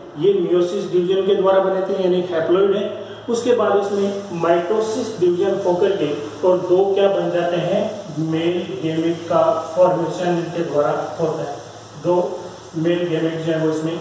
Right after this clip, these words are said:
बनते हैं। तो इस प्रकार से हमने देखा कि जो मेल gametophyte है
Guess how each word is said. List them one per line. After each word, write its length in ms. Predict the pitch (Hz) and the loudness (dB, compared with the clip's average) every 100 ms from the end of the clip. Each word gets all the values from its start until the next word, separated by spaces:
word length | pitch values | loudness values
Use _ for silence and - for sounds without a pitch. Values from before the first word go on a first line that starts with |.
| - - - 165 | -8 -14 -6 -2
बनते 320 | 165 147 147 | 0 -2 -6
हैं। 80 | - - - - - - - - - - | -10 -12 -18 -20 -20 -20 -20 -20 -20 -8
तो 160 | - 208 | -4 -2
इस 100 | 226 | -2
प्रकार 360 | - 226 - 202 | 0 2 4 2
से 100 | 190 - - - - | 0 -2 -4 -10 -2
हमने 200 | 175 185 | 2 2
देखा 240 | 160 - - - - - - | 2 -2 -4 -6 -10 -16 -2
कि 120 | 190 185 - - - | 0 0 -2 -8 -4
जो 160 | 165 175 170 - 170 165 - - - - - - - | 2 4 4 0 -4 -10 -14 -14 -10 -10 -10 -12 -2
मेल 320 | 147 190 214 | 0 2 0
gametophyte 640 | 180 180 185 196 185 165 | -2 -2 -2 -2 0 0
है 120 | 170 | 2